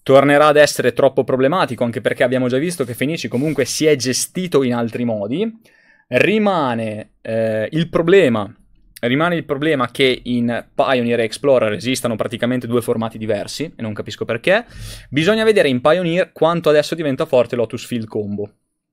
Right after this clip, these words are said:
e aggro, perché ricordiamo che c'è anche Mono Red barra Gruul, che comunque è un ottimo mazzo. Però questo ban in particolare potrebbe far tornare anche Grisfang.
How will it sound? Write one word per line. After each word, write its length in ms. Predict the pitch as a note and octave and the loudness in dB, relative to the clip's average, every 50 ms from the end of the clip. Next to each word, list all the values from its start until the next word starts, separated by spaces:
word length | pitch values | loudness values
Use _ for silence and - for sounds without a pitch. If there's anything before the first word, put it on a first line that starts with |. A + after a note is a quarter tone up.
| _ _ _ _ _ _ - - | _ _ _ _ _ _ -2 2
e 140 | C3 B2+ | 4 6
aggro, 600 | B2 A#2+ A#2 A#2 A#2+ A2+ A2 A#2+ A#2+ A#2+ C#3 - _ | 6 6 4 2 0 -2 -2 0 0 0 -2 -4 _
perché 220 | - B2 A#2+ C3 B2 | -6 -4 0 0 0
ricordiamo 400 | A#2+ A2+ B2 A#2+ B2+ C3 C3+ C3 | 2 2 2 2 2 0 0 0
che 80 | C3 | -2
c'è 140 | A#2+ - B2+ | -2 -2 -2
anche 200 | A#2+ A#2+ A2+ B2 | -2 -2 -2 -2
Mono 200 | A#2+ A#2+ A#2+ A#2+ | -2 -2 0 2
Red 200 | B2 B2 A#2 A2 | 2 2 0 0
barra 440 | G#2+ A#2 A#2+ B2+ B2 B2 - B2 B2+ | 2 4 6 6 6 4 4 2 2
Gruul, 640 | C3+ C3 C3 C3+ C3 C3+ B2+ B2+ C3+ C#3 C#3+ C#3 - _ _ _ - _ _ _ _ _ _ | 2 0 0 0 2 2 2 4 6 6 4 4 0 _ _ _ -20 _ _ _ _ _ _
che 140 | - - B2+ | -6 -4 0
comunque 360 | - E3+ D#3+ C#3 C3+ A#2 C#3 | 0 2 2 2 2 2 0
è 40 | B2 | 0
un 80 | A#2+ | 0
ottimo 260 | A#2 - - A#2 A2+ A2 | -2 -4 -4 -4 -2 -2
mazzo. 420 | G#2+ G2 G2 - - - G#2+ - - - - - - - _ - | -4 -6 -8 -10 -8 -8 -8 -8 -10 -18 -20 -20 -20 -16 _ 2
Però 240 | G3+ A3+ B3+ A3+ | 6 6 6 6
questo 380 | - - A#3+ A#3+ - - G#3 F#3 | 6 4 2 2 4 4 4 4
ban 220 | G3 G3 G3 G3 | 4 4 2 2
in 100 | E3 C#3+ | -2 -2
particolare 920 | A#2+ C3+ B2+ B2+ - A#2+ - D3 D3 D3 C3 A2 G#2 A2 A#2+ C#3 E3+ F3 _ _ _ _ _ _ _ _ _ _ _ _ _ _ _ - | 0 -2 -2 -2 -6 0 2 4 4 4 4 2 0 0 -2 -2 -4 -10 _ _ _ _ _ _ _ _ _ _ _ _ _ _ _ -10
potrebbe 420 | - B2 - E3+ F3+ F#3 E3 C#3 | -8 -6 -2 -2 -2 -2 -2 -6
far 220 | - - D3+ D3 - | 0 0 0 0 0
tornare 340 | - D3 C3+ C#3 D3+ E3 E3+ | -2 -4 -2 -2 -2 -2 -4
anche 220 | D3 B2 - - | -4 -6 -8 -8
Grisfang. 680 | B2 C#3+ D#3 - - - G#2+ G2+ F2+ C#2+ - F2 _ | -8 -6 -8 -8 -10 -8 -10 -10 -8 -10 -12 -14 _